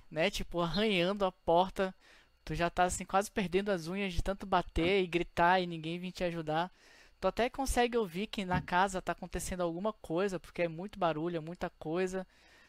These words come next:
Então ouve alguns barulhos de algo batendo em alguma uma porta, uma parede, algo do tipo. E aí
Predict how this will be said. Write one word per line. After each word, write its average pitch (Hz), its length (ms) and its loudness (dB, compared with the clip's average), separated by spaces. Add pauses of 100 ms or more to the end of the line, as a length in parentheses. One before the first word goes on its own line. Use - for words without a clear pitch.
(100)
Então 175 140 -6
ouve 180 240 -2
alguns 170 260 -2
barulhos 165 400 2
de 156 100 0
algo 170 260 0
batendo 160 440 -4
em 160 40 -8
alguma 151 360 -8 (120)
uma 151 220 -8 (140)
porta, 160 420 4
uma 147 180 -4
parede, 151 680 2
algo 147 320 -4
do 143 100 -10
tipo. - 440 -6 (960)
E 247 120 -2
aí 269 400 0